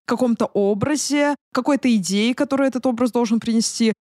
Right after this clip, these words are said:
И потом это как-то через себя переносит на экран. То есть она не копирует просто такая, типа, вот, вот так выглядела, вот так вот действовал, а как-то вот чувствует. Поэтому прикольно за ней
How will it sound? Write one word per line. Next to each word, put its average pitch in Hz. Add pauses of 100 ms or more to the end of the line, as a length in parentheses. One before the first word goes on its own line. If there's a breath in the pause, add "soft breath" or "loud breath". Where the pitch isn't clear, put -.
И 226
потом 254
это 294
как-то -
через 220
себя 233
переносит 233
на 247
экран. 202
То 202
есть 208
она 240
не 240
копирует 330
просто 220
такая, 180
типа, 180
вот, 175
вот 160
так 156
выглядела, 262
вот 185
так 170
вот 165
действовал, 269 (120)
а 220
как-то 392
вот 370 (120)
чувствует. 339 (220)
Поэтому 269 (220)
прикольно 262
за 226
ней 214